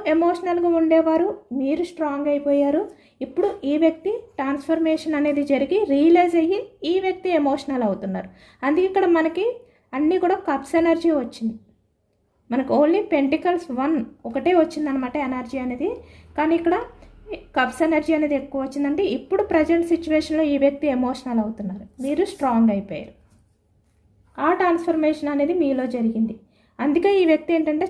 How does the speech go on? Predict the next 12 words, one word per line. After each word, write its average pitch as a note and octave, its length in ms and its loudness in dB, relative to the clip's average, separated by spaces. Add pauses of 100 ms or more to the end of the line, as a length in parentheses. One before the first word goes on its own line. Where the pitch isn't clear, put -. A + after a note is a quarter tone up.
చాలా C#4 260 2
వరకు C#4+ 280 0
రియలైజ్ D#4 480 2
అయ్యారు. A#3 320 -2 (2250)
Four F#4 200 4
of F4 240 2
cups. A#3 320 -6 (2500)
ఇక్కడ E4 200 2 (100)
మీ D#4 220 4 (240)
రిలేషన్ E4+ 440 2
అనేది E4 280 0
వద్దు C#4+ 360 0